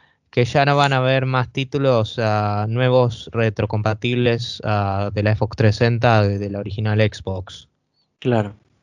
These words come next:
Speaker 1: Yo no sé si es por una cuestión de la, de la arquitectura de la Xbox trescientos sesenta o de la original, pero parece que no se van a agregar más.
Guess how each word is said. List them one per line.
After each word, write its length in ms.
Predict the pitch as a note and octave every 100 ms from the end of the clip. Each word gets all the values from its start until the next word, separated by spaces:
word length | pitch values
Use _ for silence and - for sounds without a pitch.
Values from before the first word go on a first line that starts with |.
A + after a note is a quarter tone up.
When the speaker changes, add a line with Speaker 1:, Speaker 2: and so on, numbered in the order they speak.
| _ _ _ _ _ _ _
Speaker 1:
Yo 60 | -
no 120 | F3+
sé 220 | D#3+ E3+
si 140 | D3+ C#3+
es 40 |
por 140 | - C3
una 140 | B2
cuestión 360 | A#2+ A2+ B2+ B2
de 120 | A2+
la, 400 | A2 G#2+ G#2 G#2
de 180 | G#2 G#2+
la 120 | G#2
arquitectura 680 | G#2+ G#2 A2+ G#2+ - B2 A#2
de 60 |
la 240 | G#2+ G#2 G#2
Xbox 400 | G#2+ - G#2+ -
trescientos 220 | G#2 G#2
sesenta 320 | A#2+ B2+ A#2+
o 20 |
de 80 | G#2+
la 60 | G#2
original, 540 | G2+ G#2+ G#2+ A#2 B2+
pero 220 | A2 G2+
parece 320 | F#2 A2 A2
que 80 | G#2+
no 100 | G#2+
se 80 | G#2+
van 120 | G#2
a 80 | G#2+
agregar 260 | G2+ G2+ G2+
más. 300 | G2 F#2+